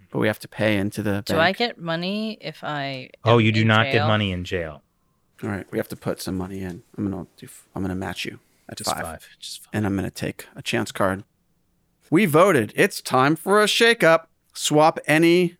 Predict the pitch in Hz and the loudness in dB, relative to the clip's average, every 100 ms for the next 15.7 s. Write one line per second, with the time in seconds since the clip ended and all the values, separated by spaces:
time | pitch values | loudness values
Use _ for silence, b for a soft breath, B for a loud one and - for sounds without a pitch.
0 | _ 123 139 139 117 120 139 131 - 117 | _ 0 4 4 2 2 2 2 2 2
1 | 113 107 - - 104 95 95 - - _ | 2 -4 -2 2 2 2 -2 -8 -12 _
2 | _ _ - - 131 127 120 120 113 107 | _ _ -8 -2 2 2 2 2 0 2
3 | 110 113 - 107 98 92 92 - - 110 | 2 0 -2 0 0 -2 -4 -8 -4 0
4 | 107 107 104 - - 98 95 - 101 98 | 2 2 0 -2 -2 -2 -2 -4 -4 -2
5 | 87 101 - 104 104 - 98 - - - | -2 -6 -4 -6 -4 -4 -4 -4 -8 -10
6 | - - - - - 190 - - _ _ | -10 -10 -10 -8 -4 -4 -4 -20 _ _
7 | _ _ _ _ _ _ _ _ _ _ | _ _ _ _ _ _ _ _ _ _
8 | 113 - 123 104 - - 110 101 151 - | 2 2 -6 -8 -12 -2 4 4 4 -2
9 | _ _ _ _ _ _ _ _ 123 120 | _ _ _ _ _ _ _ _ 0 2
10 | 101 110 _ _ _ _ _ _ B B | 2 -4 _ _ _ _ _ _ B B
11 | - 208 208 156 - 185 143 143 156 - | 2 4 4 0 -4 -2 2 4 4 2
12 | 135 143 127 117 135 - 120 107 98 - | 2 4 2 2 0 2 0 0 -2 -4
13 | - 92 - 104 110 104 95 98 98 98 | -2 -2 0 0 0 0 -2 -2 0 2
14 | 101 104 - 110 101 160 165 170 160 139 | 2 2 0 0 0 0 2 2 0 2
15 | 117 107 80 73 - - - | 2 2 -2 -6 -14 -18 -20